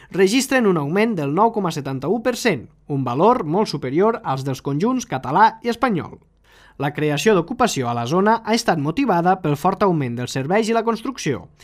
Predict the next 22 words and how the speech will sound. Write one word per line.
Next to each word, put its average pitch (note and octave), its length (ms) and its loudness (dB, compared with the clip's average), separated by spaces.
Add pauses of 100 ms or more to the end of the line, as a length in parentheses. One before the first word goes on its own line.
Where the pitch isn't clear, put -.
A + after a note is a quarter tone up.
(240)
L'increment D3 460 0
total F3 460 2
arriba E3+ 340 4
gairebé E3 480 0
als - 240 -4
trenta C#3 260 -2
mil A3 220 2
ocupats, F#3+ 560 -4
dels C3+ 240 -8
quals G#3 400 4
el D3+ 80 -2
sector D#3 320 -2
serveis E3+ 380 0 (100)
representa G3 840 -2 (420)
el C4 160 -2
seixanta G#3+ 400 0
coma F#3+ 240 -2
cinquanta G3+ 460 -4
per G3+ 100 -2
cent, A#2+ 300 -2 (100)
la B2+ 140 -10
construcció D3 560 -4